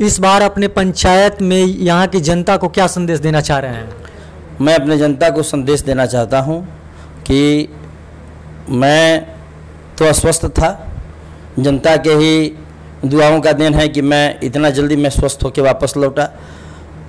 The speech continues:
Speaker 2: और जनता ही मुझे चुनाव लड़ाई। मेरा शरीर उस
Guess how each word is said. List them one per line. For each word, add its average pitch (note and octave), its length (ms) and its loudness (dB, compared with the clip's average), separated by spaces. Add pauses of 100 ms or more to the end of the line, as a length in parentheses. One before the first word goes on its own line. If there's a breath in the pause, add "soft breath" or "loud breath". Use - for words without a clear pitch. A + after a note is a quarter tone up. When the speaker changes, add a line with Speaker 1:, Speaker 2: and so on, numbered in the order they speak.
(120)
Speaker 2:
और D3 140 4
जनता D3 360 2
ही F3 120 6
मुझे D#3+ 260 2
चुनाव D3+ 360 2
लड़ाई। C#3 420 4 (1600 loud breath)
मेरा D3 500 4 (680)
शरीर D#3+ 600 2
उस - 180 -4